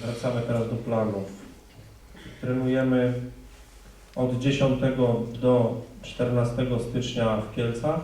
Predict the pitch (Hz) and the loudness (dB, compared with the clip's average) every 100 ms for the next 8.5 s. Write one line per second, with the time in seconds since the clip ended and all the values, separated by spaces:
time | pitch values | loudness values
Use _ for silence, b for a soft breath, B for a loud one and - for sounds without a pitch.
0 | - - - - - - 120 120 123 - | -8 -16 -20 -20 -18 -10 -6 -4 -4 0
1 | 147 170 - - - B B B B B | 0 0 -2 -12 -16 B B B B B
2 | B B B - - 135 139 135 131 123 | B B B -14 -4 -2 0 2 2 2
3 | 143 139 139 - 131 127 127 127 123 - | 2 4 2 2 0 2 2 4 2 2
4 | 127 123 - 131 127 123 120 113 - - | 2 2 2 4 4 0 0 0 -2 -6
5 | 113 127 131 - 127 120 117 - 127 127 | -2 2 2 2 0 0 -4 -4 -2 0
6 | 123 120 - 117 120 123 123 117 - 110 | 0 -2 -2 2 4 2 2 0 0 -2
7 | 113 120 107 113 110 107 - 123 117 113 | -2 -2 -2 0 0 -2 -2 -4 -2 -2
8 | 107 - 110 110 | -2 -4 -4 -2